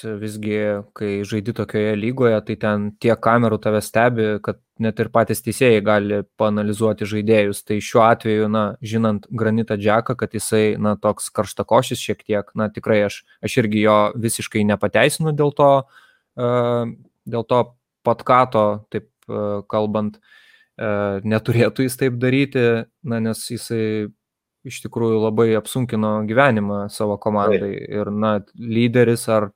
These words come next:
Speaker 1: vicekapitonas taip negali elgtis. Bet, e, ką norėjau pasakyti, ar teisėjai
Speaker 2: Apie žaidėjus,
Speaker 1: atsižvelgia į
Speaker 2: jo.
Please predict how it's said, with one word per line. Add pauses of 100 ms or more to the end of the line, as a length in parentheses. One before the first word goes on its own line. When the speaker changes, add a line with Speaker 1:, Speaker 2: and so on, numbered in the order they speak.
(120)
Speaker 1:
vicekapitonas (800)
taip
negali (680)
elgtis. (560)
Bet,
e, (680)
ką
norėjau
pasakyti, (520)
ar (340)
teisėjai
Speaker 2:
Apie
žaidėjus,
Speaker 1:
atsižvelgia
į
Speaker 2:
jo.